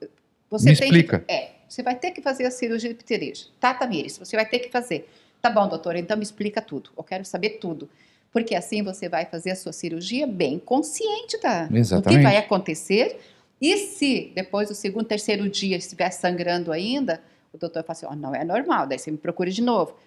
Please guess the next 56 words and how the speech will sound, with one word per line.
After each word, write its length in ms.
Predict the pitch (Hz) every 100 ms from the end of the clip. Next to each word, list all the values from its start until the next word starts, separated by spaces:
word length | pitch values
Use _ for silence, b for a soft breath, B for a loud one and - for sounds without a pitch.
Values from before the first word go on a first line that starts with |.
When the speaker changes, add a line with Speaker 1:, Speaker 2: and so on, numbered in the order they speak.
| b
Speaker 1:
Então 220 | 208 262
sempre 380 | 269 - 370 370
tem 120 | 247
as 80 | 220
explicações, 720 | 220 - 208 214 208 - 170 196
é 40 |
só 160 | 190 240
você 240 | 226 220
também 240 | 208 196 202
chegar 260 | 185 180
na 80 | 185
frente 260 | 185 185 190
do 100 | 175
médico 320 | 165 175 -
e 20 |
perguntar, 580 | 202 202 277 254 120 - _ _ _ -
né? 140 | 185
Porque 120 | -
ele 60 | 190
também 220 | 180 175
não 60 | 185
tem 60 | 190
a 40 |
bola 160 | 175 180
de 80 |
cristal 260 | 180 165 165
pra 100 | 196
saber, 240 | - 180 190
<laughs> 100 | -
às 60 |
vezes, 200 | 185 185
o 20 | -
que, 240 | 190 196 B B -
o 60 | 233
que 120 | 131
você 80 | 131
tá 80 | 131
Speaker 2:
Exatamente, 400 | 143 147 143 139
quais 180 | 139 131
são 100 | 147
Speaker 1:
pensando. 60 | 139
Speaker 2:
as 20 |
dúvidas, 480 | 123 139 131 110 104
né? 240 | 139 143 143 B -
E, 140 | 147 160
eh, 100 | 160
também 260 | 165 175
acontece, 560 | 240 208 185 151 165 147
às 100 | 123
vezes, 240 | 151 151 - 113
das 300 | 135 208 175
explicações 520 | - 156 147 190 190
terem 300 | - 285 240
sido 240 | - 147
feitas, 360 | - 127 110 107
mas 300 | 117 139 -